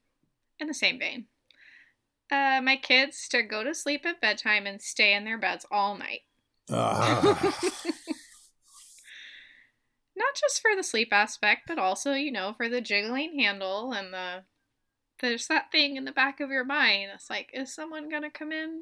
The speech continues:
Speaker 1: Is someone gonna knock?" Sometimes that's puts a real damper on things. So,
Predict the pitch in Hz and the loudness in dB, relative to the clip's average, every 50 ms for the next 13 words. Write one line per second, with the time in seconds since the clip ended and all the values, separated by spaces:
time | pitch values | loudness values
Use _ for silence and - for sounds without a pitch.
0 | - - 262 262 - 277 269 285 277 285 285 277 269 262 247 240 247 247 247 240 | -8 -8 -8 -6 -6 -6 -6 -6 -6 -4 -4 -4 -4 -2 0 0 0 2 0 0
1 | - - - - - - _ _ - - - - - - - - - - _ _ | -2 -6 -12 -18 -20 -20 _ _ -20 -20 -20 -20 -20 -20 -20 -20 -20 -20 _ _
2 | _ _ - - 240 247 254 262 262 254 254 247 214 208 208 - - - - - | _ _ -12 -8 -8 -6 -2 0 0 0 0 -2 -4 -6 -6 -8 -14 -16 -18 -10
3 | - - 240 - - 202 190 190 185 - - 170 175 190 - - 226 226 233 226 | -10 -8 -8 -8 -10 -6 -6 -6 -4 -2 -2 -2 -2 -2 -6 -10 -10 -10 -10 -10
4 | 233 - 233 226 226 226 226 226 - - - - - - - - 226 - - - | -10 -10 -8 -8 -8 -10 -10 -12 -10 -10 -10 -10 -12 -14 -12 -10 -8 -8 -8 -8
5 | - 202 | -12 -14